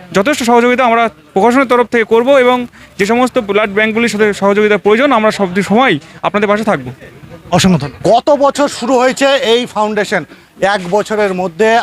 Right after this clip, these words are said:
Speaker 2: আজকে গ্রামের মধ্যে সর্বপ্রথম ব্লাড ডোনেশন ক্যাম্প করে দেখালো। আসুন, সেই ক্লাব যে ফাউন্ডেশনের যে সদস্য, তারা কি বলছে শুনি। এটা শুরু হয়েছিল কবে?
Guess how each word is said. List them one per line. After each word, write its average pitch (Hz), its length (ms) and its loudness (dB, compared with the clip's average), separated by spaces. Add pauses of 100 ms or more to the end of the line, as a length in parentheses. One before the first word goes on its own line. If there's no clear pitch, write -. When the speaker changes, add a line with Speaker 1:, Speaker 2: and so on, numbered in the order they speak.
(120)
Speaker 2:
আজকে 190 340 -4 (240)
গ্রামের 254 400 2
মধ্যে 233 300 -4 (120)
সর্বপ্রথম 190 500 -2 (360)
ব্লাড 214 240 2
ডোনেশন 190 320 -6 (100)
ক্যাম্প 185 280 -2
করে 165 180 -2
দেখালো। 123 260 -6 (300)
আসুন, 165 180 -2 (540)
সেই 160 300 -2 (320)
ক্লাব 202 220 2 (140)
যে 180 80 -6 (100)
ফাউন্ডেশনের 156 580 -8
যে 165 80 2 (520)
সদস্য, 214 340 -2 (300)
তারা 151 200 0
কি 190 140 0
বলছে - 220 -4
শুনি। 113 140 -10 (260)
এটা 220 220 -2
শুরু 214 280 -6
হয়েছিল 233 220 -2 (100)
কবে? 110 180 -12